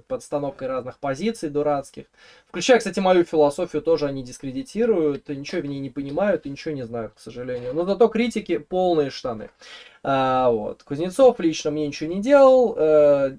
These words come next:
зоны интересов, которые меня интересуют, он не задевал, э, в этом плане. А, я не замечал, по крайней мере, этого. Ну да, скорее он к европоцентризму тяготеет и к признанию, скорее всего, вот аналитической философии.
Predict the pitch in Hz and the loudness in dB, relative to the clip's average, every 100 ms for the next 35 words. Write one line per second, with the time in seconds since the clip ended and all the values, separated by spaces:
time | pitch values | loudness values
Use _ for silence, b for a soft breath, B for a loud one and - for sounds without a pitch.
0 | _ 165 156 208 170 165 185 180 170 156 | _ -2 2 4 4 0 -2 -2 -2 -4
1 | 147 143 147 151 143 151 165 170 143 - | -6 -4 -4 -4 -4 -8 -8 -8 -8 -8
2 | 127 127 123 117 120 120 117 147 - 151 | -10 -10 -10 -10 -6 -2 -2 -2 -4 0
3 | 156 151 147 147 151 151 156 151 151 151 | 2 2 2 0 -4 -4 -2 -2 -2 -8
4 | b b b b _ - 147 143 139 135 | b b b b _ -2 2 2 2 0
5 | 131 160 151 143 151 - 143 123 143 156 | 4 4 4 2 -2 2 2 2 0 2
6 | 151 151 151 147 143 139 139 135 135 226 | 0 0 0 0 0 -4 -6 -6 -4 -2
7 | 285 156 208 285 233 - 170 185 170 156 | -4 0 6 6 4 4 2 4 2 2
8 | 160 147 156 156 165 147 247 277 220 196 | 0 0 -2 -4 -8 -4 -2 0 -2 -2
9 | 165 165 165 180 175 156 143 131 120 _ | 0 0 0 -4 -4 -4 -8 -12 -12 _
10 | 147 143 156 147 131 - 143 139 - 139 | -8 -4 -4 -4 -6 -8 -8 -8 -10 -10
11 | 131 135 139 156 170 285 - 185 170 165 | -10 -8 -8 -6 -4 -4 -4 -6 -2 0
12 | 151 - 156 143 - 143 | 0 2 0 -2 -6 -16